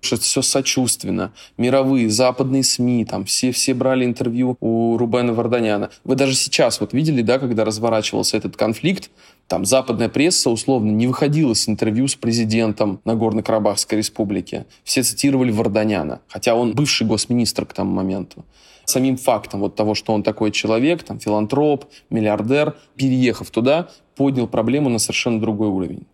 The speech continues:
Теперь его фамилию звучит там в оон, да, когда просят соблюсти его права в Азербайджане. И это есть, конечно, элемент какой-то личной вендетты, да, что вот этот вот символ сопротивления в некотором роде,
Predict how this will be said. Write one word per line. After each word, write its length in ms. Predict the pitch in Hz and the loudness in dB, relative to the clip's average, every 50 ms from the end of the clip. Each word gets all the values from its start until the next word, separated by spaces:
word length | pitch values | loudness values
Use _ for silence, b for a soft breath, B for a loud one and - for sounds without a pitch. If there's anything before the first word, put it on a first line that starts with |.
| _ _ | _ _
Теперь 300 | - - - 127 135 131 | -6 -2 0 0 0 0
его 200 | - 127 120 131 | 0 0 0 0
фамилию 540 | 127 - 131 113 110 131 156 151 135 120 104 | 2 2 2 2 2 2 2 2 2 0 -2
звучит 460 | 107 - 113 113 - - 143 139 135 | -4 -4 -4 -2 -2 0 -2 -2 -2
там 220 | - 117 113 107 95 | -2 -2 -2 0 -2
в 140 | - 110 117 | -2 0 2
оон, 440 | 123 131 127 123 113 107 101 90 98 107 | 2 4 4 4 2 0 -2 -4 -8 -6
да, 220 | - 101 101 110 | -2 -2 0 0
когда 460 | - - 101 107 104 110 107 101 98 b b _ | -2 -2 -2 0 0 2 0 0 -4 b b _
просят 340 | - 113 117 113 - 113 113 - - - | -4 -2 -2 -2 -2 -6 -8 -8 -12 -6
соблюсти 520 | - - 120 120 120 120 113 - - 131 | -4 -2 0 0 0 0 0 0 0 0
его 200 | 123 120 110 110 | 0 2 2 0
права 560 | 104 - - - 170 113 107 104 92 85 - - _ _ | 0 0 0 0 2 2 2 2 0 0 -4 -10 _ _
в 220 | - 101 104 104 | -4 -2 0 0
Азербайджане. 680 | 110 107 107 104 98 107 104 101 87 101 90 76 76 - - _ _ _ _ _ _ _ _ | 0 0 0 0 0 0 0 0 0 -2 -2 -2 -4 -6 -10 _ _ _ _ _ _ _ _
И 80 | - 135 | 0 2
это 160 | 156 180 - | 2 2 2
есть, 160 | 165 160 - - | 2 2 2 2
конечно, 280 | - 151 147 - - | 2 2 2 2 2
элемент 340 | 135 117 120 135 151 170 175 | 2 2 2 2 2 0 0
какой-то 460 | - - - 135 135 131 - 113 - - | -2 -2 0 0 0 2 0 -2 0 0
личной 340 | 113 120 135 - - 127 113 | 0 0 0 0 0 0 0
вендетты, 560 | 110 120 117 113 107 110 101 104 - - - | 2 2 0 2 2 0 0 0 -4 -10 -14
да, 280 | 165 160 - - 110 127 | -12 -4 -2 0 0 0
что 180 | 123 - - 117 | 0 0 0 0
вот 160 | 110 113 - | 0 0 0
этот 180 | 123 104 - | -2 -2 -2
вот 140 | - 113 101 | -2 -2 0
символ 400 | - - - 139 135 120 107 110 | 0 0 2 2 2 2 2 0
сопротивления 840 | 101 - - - - 107 - - 113 107 131 170 233 247 196 135 113 | 0 0 -2 -2 -4 -4 -4 -2 -2 0 2 2 2 2 2 0 0
в 100 | 107 104 | 0 -2
некотором 440 | 113 110 - - - - 107 101 101 | -2 -2 -4 -4 -4 -4 -2 -2 0
роде, 340 | 104 101 104 98 - 87 | 0 -2 -2 -2 -4 -10